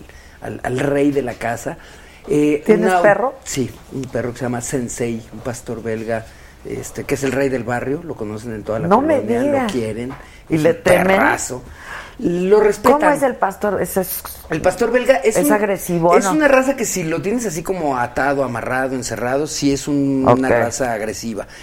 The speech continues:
Speaker 1: Pero este es un perro que yo creo que percibe y recibe todo lo que en casa se emana, y es un perro muy amoroso, muy, eh,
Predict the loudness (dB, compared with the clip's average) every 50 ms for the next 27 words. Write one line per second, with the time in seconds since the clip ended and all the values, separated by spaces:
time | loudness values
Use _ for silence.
0 | -18 -18 -20 -8 -4 0 4 6 4 4 4 2 -2 -2 -2 0 0 2 2 4
1 | 2 0 0 -2 -4 -2 0 0 -2 -2 -2 -4 -4 -4 -4 -6 -6 -6 -8 -6
2 | -4 -2 -2 -2 0 -2 -2 -2 -4 -4 -6 -4 -4 -4 -4 -4 -4 -2 -2 -2
3 | 0 -2 -2 -4 -6 -6 -8 -8 -8 -8 -10 -12 -16 -20 -20 -20 -20 -16 -12 -10
4 | -8 -8 -4 0 0 0 0 0 -2 -4 -4 -4 -4 -4 -6 -8 -10 -10 -12 -12
5 | -12 -6 -4 -2 -2 -2 -2 -2 -2 -2 -2 -4 -4 -4 -6 -8 -12 -18 -20 -14
6 | -10 -8 -8 -6 -4 -2 -2 -2 -2 -4 -4 -4 -4 -4 -4 -2 -2 -2 -4 -6
7 | -8 -10 -12 -12 -14 -20 -20 -20 -20 -20 -20 -20 -20 -14 -10 -6 -4 -2 -2 0
8 | 0 0 0 0 -2 -2 -2 -2 -2 -2 0 0 0 0 0 0 0 -2 -4 -6
9 | -8 -10 -12